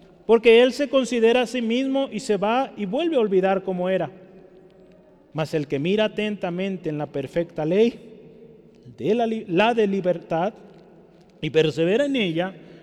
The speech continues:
no siendo oidor olvidadizo, sino hacedor de la obra, este será bienaventurado en lo que hace. ¿Verdad, hermano? Cuando usted y yo somos hacedores de la palabra de Dios,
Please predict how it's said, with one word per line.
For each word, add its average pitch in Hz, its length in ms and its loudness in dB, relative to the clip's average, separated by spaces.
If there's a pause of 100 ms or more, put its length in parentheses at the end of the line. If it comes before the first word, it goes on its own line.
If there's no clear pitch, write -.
(140)
no 240 140 6
siendo 254 340 2
oidor 208 320 4
olvidadizo, 170 800 0 (300)
sino 165 260 -4
hacedor 185 460 -2
de 175 80 0
la 156 120 0
obra, 156 320 0 (800)
este 226 280 -2
será 208 260 2
bienaventurado 175 760 -2 (180)
en 202 240 -6
lo 180 160 -6
que 151 160 -8
hace. - 320 -16 (1040)
¿Verdad, 135 200 -10
hermano? 196 260 -6
Cuando 220 260 -2
usted 226 220 -4
y 254 100 -2
yo 240 300 2 (420)
somos 233 640 0
hacedores 190 840 0
de 165 80 0
la 160 120 0
palabra 170 540 0
de 147 140 0
Dios, 156 560 -2